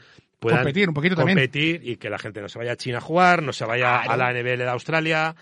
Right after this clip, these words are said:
Speaker 1: y no se queden en la D-League de la N B A. Entonces, yo creo que eso sería, eso sería bueno.
Speaker 2: Hombre, a
Speaker 1: Ahora,
Speaker 2: cambio, tenemos lo de la cuestión de los derechos,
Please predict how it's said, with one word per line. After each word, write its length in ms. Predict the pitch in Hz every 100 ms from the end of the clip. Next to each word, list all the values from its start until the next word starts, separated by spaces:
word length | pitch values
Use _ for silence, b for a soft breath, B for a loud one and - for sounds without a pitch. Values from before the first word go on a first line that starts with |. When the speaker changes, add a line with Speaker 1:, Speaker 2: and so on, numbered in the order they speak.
| b b
Speaker 1:
y 80 | 113
no 80 | 113
se 160 | 107 120
queden 300 | 123 131 120
en 80 |
la 100 | 101
D-League 260 | 98 101 110
de 80 | 107
la 120 | 90
N 120 | 85
B 60 | 78
A. 60 | 76
Entonces, 380 | - - 101 -
yo 140 | 98
creo 160 | 101 101
que 80 |
eso 120 | 110 101
sería, 480 | - 104 107 90 - b b b b
eso 320 | 92 - 107 -
sería 260 | - 101
bueno. 220 | 95 87 175
Speaker 2:
Hombre, 100 | 180
a 60 |
Speaker 1:
Ahora, 160 | 151 131
Speaker 2:
cambio, 260 | 196 147 - _ _ _ _ _ _ _ _ _ _ _ _
tenemos 320 | 139 143 123
lo 120 | 113
de 240 | 113 117 107
la 100 | 107
cuestión 400 | - - 127 127
de 80 | 131
los 140 | 127
derechos, 680 | 151 208 - 220 208 -